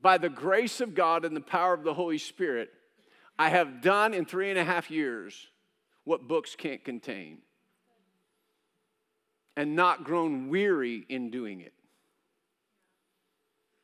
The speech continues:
There's a supernatural grace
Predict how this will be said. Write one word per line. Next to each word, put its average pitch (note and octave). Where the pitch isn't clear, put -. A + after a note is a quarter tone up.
There's F#3+
a D3+
supernatural F3+
grace D3+